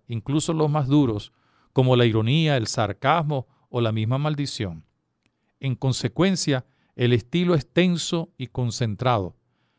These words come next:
Da la impresión de la carta se redactó con una gran premura de tiempo, casi de un tirón, como se suele decir en el castellano. Y en este sentido, podemos encontrar como una especie de,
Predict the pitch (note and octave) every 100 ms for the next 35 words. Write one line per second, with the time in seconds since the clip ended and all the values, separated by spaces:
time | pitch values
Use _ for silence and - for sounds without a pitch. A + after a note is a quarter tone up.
0 | _ - B2 D#3 G3 E3+ - D#3 D#3+ E3
1 | D#3 C#3+ C3+ B2 B2+ A#2+ _ _ - -
2 | C3 A#2+ B2 G#2+ - D#3+ - E3+ D#3+ D#3+
3 | C#3 D#3 G3 - D#3 C#3+ D#3 E3 C#3 A2
4 | A#2 A2 A#2 - _ _ - D#3+ F#3 D#3+
5 | D#3 C3+ C#3 C3 B2+ C3+ B2+ - A#2 A#2+
6 | B2+ B2 G2+ A#2+ A#2+ A#2+ A2 A2 - G#2+
7 | G2 F2 E2 _ _ _ _ _ _ B2
8 | B2+ - F#3 E3 F3+ G#3+ D#3+ - - -
9 | B2+ F3 F3 C#3+ B2 E3 E3+ D3 C3 C#3+
10 | C#3+ D3+ C3+ E3+ D3+ B2+